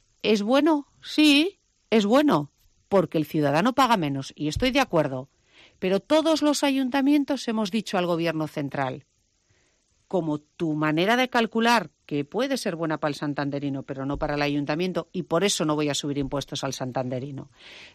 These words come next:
Pero danos ese fondo que no le pide el P P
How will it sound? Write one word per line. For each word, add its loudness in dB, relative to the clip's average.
Pero 0
danos 0
ese -4
fondo -2
que -6
no -2
le -2
pide 0
el 2
P 2
P 2